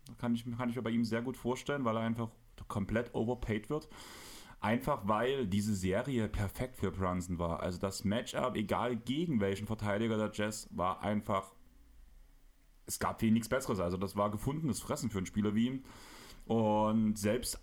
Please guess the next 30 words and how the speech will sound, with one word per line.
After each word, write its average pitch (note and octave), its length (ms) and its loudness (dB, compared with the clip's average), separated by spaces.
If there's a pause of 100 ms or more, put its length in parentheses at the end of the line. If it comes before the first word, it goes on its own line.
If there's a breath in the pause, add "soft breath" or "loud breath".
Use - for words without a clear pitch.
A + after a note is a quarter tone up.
Spieler C3+ 380 -2
wie G#2+ 100 6
Mitchell, A#2 400 4
die G#2+ 120 4
die G#2+ 120 0
Anlagen A2 520 2
haben, G#2 180 0
gut B2+ 180 -4
zu - 80 -8
verteidigen, A#2+ 600 0
die G#2+ 100 4
haben A2+ 140 2
ja A#2 160 2 (140)
blöd A#2+ 200 0
gesagt A#2 320 0
ein G#2+ 80 -6
Torero A#2 440 0
gespielt C#3 440 -4
und A#2+ 100 2
danach A2+ 300 2
das - 240 -6
rote B2 200 0
Tuch D#3+ 200 -4
durchgeschwungen, C#3 640 -2
als, B2 180 -4
als A#2+ 220 -2
Brunson B2+ 320 0
durchgerannt G2+ 540 -2
ist. E2+ 200 -6
Also G2 340 0